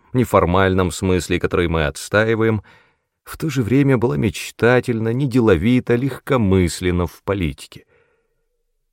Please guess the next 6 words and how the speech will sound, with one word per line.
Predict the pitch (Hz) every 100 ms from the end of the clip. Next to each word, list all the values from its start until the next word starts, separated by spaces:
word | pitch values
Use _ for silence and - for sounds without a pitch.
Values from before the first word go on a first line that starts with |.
| _ _
Легковерие | 82 95 - 95 143 139 120 101
без | 80 82 65
веры, | 67 104 117 113 107 82 - _ _ _ _ _
борьба | 82 78 78 104 117
без | 104 87 - -
творчества, | 76 101 110 - 104 110 110